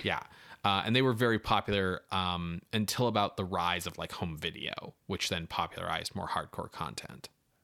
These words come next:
In terms of the film's crew, uh, cinematographer Yoshimi Hirano,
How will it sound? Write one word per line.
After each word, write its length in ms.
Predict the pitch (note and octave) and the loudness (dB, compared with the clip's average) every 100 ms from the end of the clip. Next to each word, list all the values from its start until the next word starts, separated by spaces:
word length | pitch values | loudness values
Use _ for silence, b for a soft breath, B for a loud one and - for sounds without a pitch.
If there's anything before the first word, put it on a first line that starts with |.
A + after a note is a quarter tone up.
| _ - | _ -2
In 140 | A#2 A#2 | 0 2
terms 420 | - C#3 C#3 B2 | 4 4 4 4
of 200 | A#2+ A2 | 4 4
the 80 | A2 | 2
film's 580 | - A2+ A2 A2 - - _ _ - | 4 4 4 2 0 -8 _ _ -6
crew, 540 | - - A2+ C3+ B3+ - _ _ _ - | -2 2 4 4 2 -2 _ _ _ 0
uh, 260 | F#2 F2 | 2 2
cinematographer 1080 | E2 - C3+ A#2+ - A#2 A2+ - A2+ G#2+ G#2+ | 0 0 2 2 4 2 2 2 4 4 4
Yoshimi 400 | G2 - D3 C#3+ A2 | 2 4 4 4 4
Hirano, 560 | G#2+ G#2 B2+ F#3+ D4 | 4 6 4 2 0